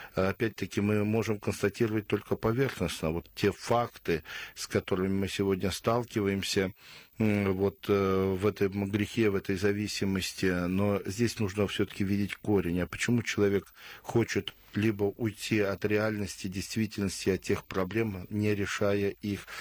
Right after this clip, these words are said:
и в то же время хочет насладиться жизнью, если мы берем как наркомания, игромания, некое, сделать, э, такое удовольствие для собственного, э, себя, дорогого, милого, ценного и ненаглядного?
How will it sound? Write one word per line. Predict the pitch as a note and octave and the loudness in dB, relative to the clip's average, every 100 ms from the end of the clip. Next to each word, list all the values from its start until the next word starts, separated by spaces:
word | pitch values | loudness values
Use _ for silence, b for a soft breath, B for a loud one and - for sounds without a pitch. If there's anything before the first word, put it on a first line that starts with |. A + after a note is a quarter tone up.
| B B | B B
и | A2+ | -6
в | G2+ | -4
то | A2+ | -2
же | G#2 G#2 | 0 0
время | G#2 G2 | -2 -2
хочет | F2+ G2+ - - | -4 -6 -6 -6
насладиться | G2 - G2 G#2 - G2+ | -6 -4 -4 -4 -2 -2
жизнью, | F#2 A2+ G2+ F#2+ | 0 -2 -2 -4
если | F2 F#2+ | -2 -2
мы | F#2+ G2 B B B - | -2 -2 B B B -8
берем | G#2 G2+ G2+ F#2+ | -2 0 0 -2
как | - F#2+ - | -2 -6 -4
наркомания, | G2+ G2 F2+ - G2 G2+ G2+ G2 F#2+ | -6 -4 -4 -2 0 0 -2 -2 -2
игромания, | F#2+ G2 A2 G2+ F2 E2 D#2+ D#2+ B B B - | -2 -2 0 0 -2 -4 -4 -6 B B B -4
некое, | G2+ G#2+ - G2+ G2 G2 G2 | -2 -2 2 2 2 0 0
сделать, | F2+ A2 G2+ G2 - | 0 2 2 0 0
э, | G2+ F#2+ | 2 2
такое | F2+ F#2+ - G#2 G2+ F2+ D2 - - | -2 -4 0 2 2 0 -6 -12 -8
удовольствие | - G#2+ A2 A2 B2 - G#2 | -2 2 2 2 0 0 -2
для | F#2+ F#2+ | 0 0
собственного, | - G#2 - G#2 G#2 G#2 G#2 G2+ G2+ G2 F#2+ | 0 -2 0 0 2 4 4 2 2 2 0
э, | |
себя, | F#2 G#2 G2+ | 0 0 0
дорогого, | G#2 F#2+ F#2 G#2 G2 | 2 2 0 2 2
милого, | G2 G#2 G#2+ G2 | 2 2 2 2
ценного | - - G2+ G2 G2 | 0 0 2 2 0
и | |
ненаглядного? | G2 G2+ G2+ G2+ F#2 D2 C2+ C2 | 2 0 0 2 0 0 -4 -4